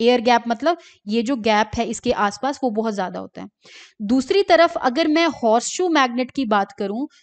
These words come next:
तो जो हॉर्सशू मैग्नेट होता है वो कुछ इस तरीके से दिखता है, यू शेप्ड होता है। एक तरफ उसकी नॉर्थ पोल होती है, दूसरी तरफ उसकी साउथ पोल होती है, और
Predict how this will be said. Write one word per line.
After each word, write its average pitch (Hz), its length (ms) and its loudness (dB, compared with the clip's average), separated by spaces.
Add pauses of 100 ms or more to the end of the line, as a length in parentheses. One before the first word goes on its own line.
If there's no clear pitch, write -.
(100)
तो 277 80 -6
जो 311 180 -2
हॉर्सशू 240 460 0
मैग्नेट 247 380 0
होता 233 200 0
है 294 60 2
वो 302 120 -4
कुछ 339 240 -6
इस - 240 -4
तरीके 220 340 -4
से 233 120 -6
दिखता 190 260 -10
है, 190 80 -6
यू 262 240 2
शेप्ड 247 340 2
होता - 200 -8
है। - 60 -12 (580)
एक 247 240 2
तरफ 330 240 0
उसकी 294 260 -2
नॉर्थ 233 320 0
पोल 285 140 0
होती 294 180 -4
है, 370 60 0
दूसरी 247 300 -4
तरफ 277 240 0
उसकी 285 220 -4
साउथ 196 360 -2
पोल 226 140 -2
होती 226 240 -6
है, 233 120 -4 (400)
और 320 120 6